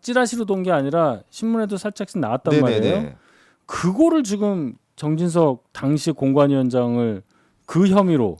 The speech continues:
Speaker 1: <coughs> 그걸로 지금 수사한다는 거예요.
Speaker 2: 어, 그러면 진짜 이렇게 뭐,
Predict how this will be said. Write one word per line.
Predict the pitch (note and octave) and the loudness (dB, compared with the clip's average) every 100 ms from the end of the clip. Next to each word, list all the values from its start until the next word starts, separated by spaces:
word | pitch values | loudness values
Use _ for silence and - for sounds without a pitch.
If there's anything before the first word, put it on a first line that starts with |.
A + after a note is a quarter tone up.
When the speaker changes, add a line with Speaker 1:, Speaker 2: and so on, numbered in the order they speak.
| - | -10
Speaker 1:
<coughs> | - - - - _ - - - - | -12 -12 -14 -14 _ -16 -16 -18 -8
그걸로 | E3+ A3+ B3 | 0 4 4
지금 | G3 D#3+ D3 | 2 0 -2
수사한다는 | - - F3+ D#3+ C#3 A2+ | -4 -6 -4 -2 -2 -2
거예요. | F#2 E2+ E2+ F2 - - | -6 -10 -12 -14 -16 -4
Speaker 2:
어, | F3+ | -2
그러면 | - G3 A3+ F3 | 2 2 2 0
진짜 | E3 E3 G3 E3 A2+ - _ - | -2 4 8 8 6 2 _ -12
이렇게 | D#3 F#3 | -8 -2
뭐, | F3 E3+ | 2 2